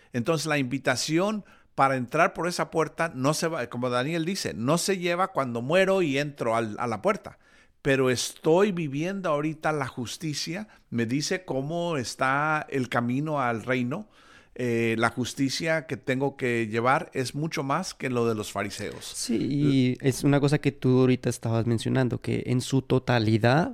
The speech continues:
Speaker 2: sí, no lo vamos a experimentar acá en este, este momento, pero hay un reino de Dios en el que podemos estar
Speaker 1: Aquí.
Speaker 2: participando aquí mismamente.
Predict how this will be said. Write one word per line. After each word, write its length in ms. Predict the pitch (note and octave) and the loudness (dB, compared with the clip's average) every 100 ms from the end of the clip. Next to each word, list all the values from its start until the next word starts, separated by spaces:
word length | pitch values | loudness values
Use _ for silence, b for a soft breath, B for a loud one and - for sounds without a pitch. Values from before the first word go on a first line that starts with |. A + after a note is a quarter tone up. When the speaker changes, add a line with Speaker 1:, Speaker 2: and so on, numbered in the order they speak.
| - | -8
Speaker 2:
sí, 280 | - F#3 D#3 | -6 -2 0
no 180 | A2 | 2
lo 80 | A2+ | 4
vamos 220 | A#2 A#2 | 6 6
a 40 | B2 | 2
experimentar 600 | - - A2+ - - - | 2 0 0 -2 -2 -2
acá 180 | - A#2 | 0 0
en 80 | |
este, 220 | A2 - B2 | 0 0 -4
este 200 | - - | -2 -2
momento, 400 | A#2 C3 D#3+ - - b b b b - | 2 6 6 4 -6 b b b b 6
pero 680 | D3 D#3 D#3 D3 D3 - - | 8 10 10 8 6 0 -4
hay 220 | C#3 C3 | 2 4
un 120 | B2+ | 4
reino 380 | B2 C3 B2 B2 | 4 6 6 6
de 80 | B2+ | 6
Dios 240 | A#2 A2 | 4 4
en 60 | A#2 | 2
el 80 | A#2 | 2
que 100 | A2+ | 0
podemos 340 | - G#2+ G2+ | 0 0 0
estar 220 | B2+ - | -2 0
Speaker 1:
Aquí. 60 | - | 4
Speaker 2:
participando 800 | B2+ A#2+ C3 C3+ - B2 C3 D3 | 4 6 4 6 8 8 8 6
aquí 240 | - A2+ A#2+ | 2 0 4
mismamente. 560 | A2+ A#2 B2+ C#3 - | 4 6 8 6 4